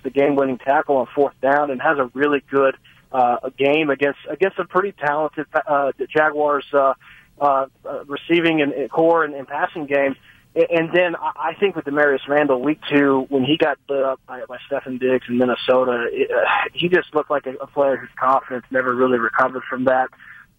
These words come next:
Obviously, the midseason surgery for, for his hernia, uh,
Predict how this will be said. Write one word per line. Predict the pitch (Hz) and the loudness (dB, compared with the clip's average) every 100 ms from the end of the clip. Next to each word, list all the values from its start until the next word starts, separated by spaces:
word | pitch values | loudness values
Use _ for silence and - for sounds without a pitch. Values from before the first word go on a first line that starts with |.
| - | 0
Obviously, | 147 165 170 160 - 143 143 | 2 2 -2 -8 -8 -10 -10
the | 131 127 | -10 -6
midseason | 135 139 - 143 123 - | -6 -4 -6 -6 -8 -6
surgery | 139 143 143 147 143 - | 0 0 2 0 -2 -4
for, | 139 - | -2 0
for | 135 131 | 2 2
his | 131 123 | 0 -2
hernia, | 139 139 135 135 | 0 2 4 2
uh, | - 131 | -2 -4